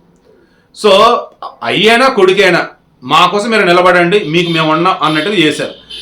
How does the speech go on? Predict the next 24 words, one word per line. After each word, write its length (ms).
అవతల 300
వాళ్ళు 200
ఏమో 640
ప్రమోషన్లు 460
వస్తాయి 520
చాలు 220
మాకు 200
ఈ 40
జీవితం 280
అన్నట్టు 260
వాళ్ళు 200
చేశారు. 240
చివరికి 280
ఏమైంది? 480
మధ్యలో 280
అమాయకులు 340
బలైపోతున్నారు 760
ఈ 320
జగన్ 180
వల్ల. 300
అన్నట్టు 240
రాజశేఖర 320
రెడ్డి 160
వల్ల 300